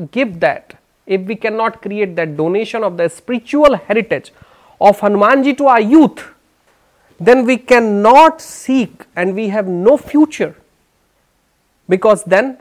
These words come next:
people would not understand what politics is. If we have to understand, we should realize Hanumanji in our being. People would not understand what does it mean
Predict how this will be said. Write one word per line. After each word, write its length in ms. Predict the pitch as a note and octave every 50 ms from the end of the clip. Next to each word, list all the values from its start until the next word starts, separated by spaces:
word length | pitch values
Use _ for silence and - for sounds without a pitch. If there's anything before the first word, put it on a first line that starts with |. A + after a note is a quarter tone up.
| _ _
people 280 | A#3+ A#3+ A#3 C#4+ C4
would 200 | A#3 A#3+ G#3+ F3+
not 180 | F#3+ G#3 A3 G#3
understand 640 | F#3+ F3 E3+ F3+ F3 - _ F#3+ D#3 C3 A#2+ - _ _ _ _ _
what 240 | F3 F#3 F3 - _
politics 480 | D#3+ D3+ D3+ C#3+ - D3+ C#3 - -
is. 340 | C#3+ C#3+ B2+ - - - - _ _ _ _ _ _ _ _ _ _ _
If 120 | - F3 F3+
we 100 | G3 A3
have 180 | A3 G#3+ A3
to 120 | - G#3+ G3
understand, 680 | F3+ F#3 F#3+ G3 F#3 - - A3 A3+ A#3 A#3+ A3+ G3
we 80 | F#3 G3
should 240 | F3+ - G#3 G3+ F3
realize 480 | D#3+ D#3+ F3 F3+ F#3 F#3+ G#3+ A3+ G#3+
Hanumanji 440 | F3+ F3 E3+ E3+ E3+ E3 E3 D#3+ D#3
in 100 | D#3+ D#3
our 120 | D3 C3+ C3
being. 360 | C3 - C#3+ C3+ C3+ - _ _ _ _ _ _ _ _ _ _ _ _ _ _ _ _ _ _
People 260 | - A#3 G#3+ C#4 C4+ B3+
would 140 | B3 B3 G3+
not 240 | G#3 G#3+ A3 G#3+ A3+
understand 560 | G#3 G3+ G3+ G#3 G3 - - G#3+ G#3 G3+ E3+
what 220 | F3 F#3+ F#3+ F3
does 140 | F3 F3+ F3
it 180 | F3+ E3+ - E3
mean 420 | E3 F#3 G3+ F#3 D3 C3+ -